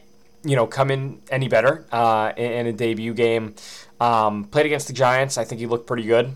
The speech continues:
Uh, had that, had that great throw to Garrett Wilson, uh, for a touchdown over Jihad Ward, or number fifty-five. Um, you know, and then they had some jawing back and forth. But,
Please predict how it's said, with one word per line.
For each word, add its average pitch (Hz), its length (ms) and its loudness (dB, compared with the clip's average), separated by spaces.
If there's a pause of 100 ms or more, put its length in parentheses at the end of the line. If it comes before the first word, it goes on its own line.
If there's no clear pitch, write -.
(140)
Uh, 110 200 4
had 110 220 0
that, 107 260 -2 (260)
had 127 160 0
that 123 140 2
great 131 240 -2
throw 131 140 -2
to 127 80 -2
Garrett 123 240 0
Wilson, 127 440 -4 (100)
uh, 104 460 4 (200)
for 120 220 -2
a 107 40 -4
touchdown 127 680 0
over 117 220 -2
Jihad 113 400 2
Ward, 131 280 0
or 113 80 0
number 107 220 0
fifty-five. 135 720 2 (540)
Um, 107 640 2 (140)
you 143 120 2
know, 110 160 4
and 107 80 -2
then 113 100 -2
they 110 80 0
had 104 260 -2
some 107 200 -4
jawing 110 340 4
back 107 200 2
and 104 100 -16
forth. 104 400 -6
But, 101 260 4